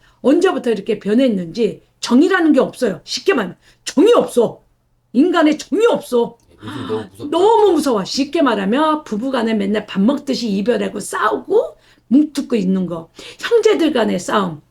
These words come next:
Speaker 1: 그거 특히 요즘은 뭔 살이 꼈는지 부모 자식 간에 살이 껴서 서로 죽이고 살리고 물어 헐뜯고,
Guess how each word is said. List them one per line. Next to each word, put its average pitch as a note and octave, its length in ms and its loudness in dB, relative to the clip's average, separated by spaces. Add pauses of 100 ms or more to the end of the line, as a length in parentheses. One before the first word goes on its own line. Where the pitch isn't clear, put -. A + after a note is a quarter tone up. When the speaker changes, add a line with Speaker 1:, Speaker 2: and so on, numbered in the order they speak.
Speaker 1:
그거 A#3 280 -4
특히 B3 400 -2
요즘은 A#3 440 2 (200)
뭔 C#4 220 4
살이 - 380 -2
꼈는지 B3+ 580 0 (220)
부모 D#4+ 340 4
자식 - 300 -8
간에 A#3+ 240 -2
살이 D4+ 340 -4
껴서 A#3+ 200 -2
서로 C#4 360 -4
죽이고 A3+ 380 -6
살리고 A3+ 460 -2
물어 A#3+ 320 -2 (360)
헐뜯고, G4 760 0